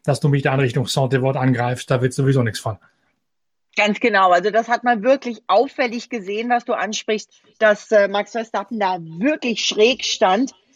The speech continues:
Speaker 2: Äh, das war, es war so völlig okay und legal, aber viel mehr wäre nicht gegangen. Und
Speaker 1: <laughs>
Speaker 2: das allein zeigt schon,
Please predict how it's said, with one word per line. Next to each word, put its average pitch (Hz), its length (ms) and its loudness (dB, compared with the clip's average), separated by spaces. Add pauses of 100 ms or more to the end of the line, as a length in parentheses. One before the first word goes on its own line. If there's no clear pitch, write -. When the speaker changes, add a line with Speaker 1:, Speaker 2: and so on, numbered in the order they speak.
(140)
Speaker 2:
Äh, 208 180 6
das 214 260 0
war, 233 560 0 (100)
es 220 160 -6
war 220 220 0
so 269 260 -4
völlig 247 300 -8
okay 226 240 -4
und 220 120 -4
legal, 208 520 0
aber 233 220 0
viel 403 240 2
mehr 415 180 -6
wäre 370 140 2
nicht 370 200 -8
gegangen. 311 560 -4 (300)
Und 226 300 2
Speaker 1:
<laughs> - 100 -4
Speaker 2:
das 233 300 2
allein 240 440 2
zeigt 254 360 -4
schon, 254 280 0